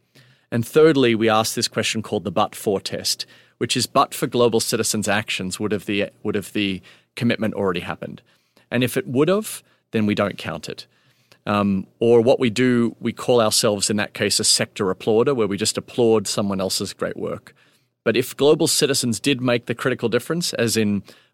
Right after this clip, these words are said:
but for their actions, it wouldn't have hap-, uh, so but for their actions, it wouldn't have happened, then we're proud to celebrate that. And that's what happens on stage.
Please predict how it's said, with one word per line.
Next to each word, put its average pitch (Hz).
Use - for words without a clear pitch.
but 127
for 123
their 107
actions, 107
it -
wouldn't 120
have 123
hap-, 117
uh, 110
so -
but 123
for 117
their 98
actions, 98
it 95
wouldn't 101
have 107
happened, 135
then 104
we're 110
proud 117
to -
celebrate 107
that. 85
And 107
that's 127
what 113
happens 101
on 87
stage. -